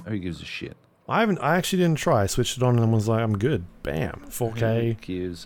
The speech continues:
Speaker 1: a
Speaker 2: All this
Speaker 1: shit?
Speaker 2: shit.
Speaker 1: I think it looks good, man. I think it used to look good. I think it looks, like, it lo-, absolutely looks better now, like, significantly better now. I think it still holds up as it used to look. Uh, and I don't think you need fucking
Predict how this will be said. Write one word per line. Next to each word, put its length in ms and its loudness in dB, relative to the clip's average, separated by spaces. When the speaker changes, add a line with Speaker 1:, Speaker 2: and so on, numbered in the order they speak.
Speaker 1:
a 260 -10
Speaker 2:
All 100 -6
this 160 -4
Speaker 1:
shit? 140 -6
Speaker 2:
shit. 100 -6
Speaker 1:
I 100 2
think 180 -4
it 40 0
looks 240 -6
good, 200 -2
man. 260 -4
I 80 -2
think 220 -2
it 120 -2
used 280 -6
to 40 -4
look 200 -4
good. 320 0
I 60 0
think 180 2
it 20 -4
looks, 260 -2
like, 260 -2
it 80 -2
lo-, 120 -4
absolutely 580 2
looks 160 -2
better 240 2
now, 440 -2
like, 240 -4
significantly 680 -6
better 240 0
now. 400 -2
I 100 -4
think 180 -6
it 80 -12
still 400 2
holds 320 0
up 240 2
as 220 -2
it 80 -10
used 280 -6
to 60 -4
look. 400 -6
Uh, 460 0
and 100 -4
I 60 -2
don't 260 -4
think 300 -6
you 60 -6
need 280 -4
fucking 600 -8